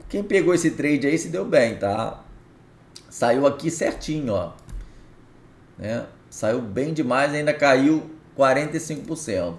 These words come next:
E deixou uma shooting star pra amanhã, se perder essa mínima, pode vir jogar aqui ainda em cinco e trinta, tá? Vamos olhar os sessenta minutos, rapidinho.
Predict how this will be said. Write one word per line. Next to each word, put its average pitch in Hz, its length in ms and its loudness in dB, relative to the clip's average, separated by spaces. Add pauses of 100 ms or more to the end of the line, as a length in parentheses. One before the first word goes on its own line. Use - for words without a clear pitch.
(140)
E 147 120 -4
deixou 160 280 0
uma 165 80 2
shooting 165 260 -4
star - 280 -4
pra 151 80 0
amanhã, 151 340 -2
se 170 120 -6
perder 139 300 -2
essa 139 240 2
mínima, 135 520 -4 (320)
pode 123 220 -2
vir 120 180 -6
jogar 120 260 2
aqui 120 240 -2
ainda 117 260 -4
em 117 220 -4
cinco - 320 -8
e - 40 -6
trinta, 98 480 -8
tá? 107 440 -2 (1300)
Vamos 135 180 4
olhar 131 140 6
os 123 60 4
sessenta 120 440 0
minutos, 143 720 -2 (380)
rapidinho. 147 720 -8